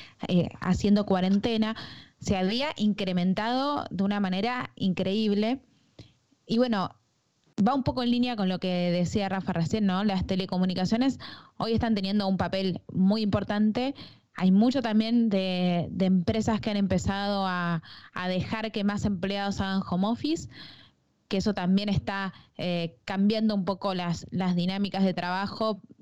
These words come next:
Incluso gente que está en cuarentena y que quizás no tiene síntomas, se siente bien, pero bueno, tiene que aislarse en, por precaución, está, está trabajando desde sus casas. Y bueno, en ese sentido creo que, que hay un poco de oportunidad ahí, hay,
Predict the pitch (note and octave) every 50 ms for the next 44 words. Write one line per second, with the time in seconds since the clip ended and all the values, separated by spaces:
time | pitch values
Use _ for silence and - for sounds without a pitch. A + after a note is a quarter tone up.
0 | - - - - - E3 - A3 - G#3+ F#3+ - G#3 G#3 G#3+ G#3 - E3 D#3+ -
1 | G3+ G3 G3+ F#3+ F#3+ F#3 F#3 F3+ A3+ A#3+ B3 G#3 E3 E3 E3+ - G#3 F#3+ F#3 G3
2 | F3 F#3+ F#3 F3+ F3 - C#4+ B3+ G3+ G3 E3+ E3+ F3 E3 F3+ F3 G3+ G3+ G3 G3
3 | G3+ G3 G3 G3+ A3 A#3+ B3+ C#4 - - - - - - - - - - G3 F3+
4 | F3+ F#3+ F#3+ F3+ E3 D#3 F#3+ F#3 G3 F#3+ - F#3 F3+ F3+ F#3 G3 G#3+ G#3+ G3 G#3
5 | G3 - G#3+ G#3 G#3 G#3 - - - - _ - - - F#3+ F#3 F3+ E3 E3+ D#3
6 | D3+ D3 C#3+ D3 C#3 - - F3+ F#3 - F#3+ F#3 F3+ - F#3+ F#3 F#3 - - A#3+
7 | A#3+ C4 C4 A#3+ - - - G3+ G3 F#3+ F#3 F#3 - E3+ E3+ - G3 F#3+ F#3 F#3
8 | F#3 F#3 F3 E3 - G3 F#3+ G3 G3 F#3+ F#3+ F3+ E3+ E3 F3+ E3+ E3 - E3 -
9 | - - G#3 G#3+ - - C#4 D#4 - - - - - - - - - - _ _
10 | _ _ _ _ _ _ - G#3 G3 F#3+ F#3+ G#3+ G#3 F#3 E3+ E3 F3+ F#3+ G#3 G3+
11 | A3+ G#3 A3 G3+ G3 F#3 A3 A3 A3+ A#3 A3 A3 G#3 G3+ G3+ G3 - F#3 F3+ F3
12 | F3 E3 - - _ - - - _ _ _ _ - - G3 G3 G#3 - - A#3
13 | A#3+ B3+ B3 A3 - A3+ F#3+ G#3+ G3+ G3+ G3 F#3 G3+ F#3+ F3+ - F#3+ F#3 F#3+ G3+
14 | G3+ G3 G3 F#3+ G3 G#3 A#3 A3 G#3 G#3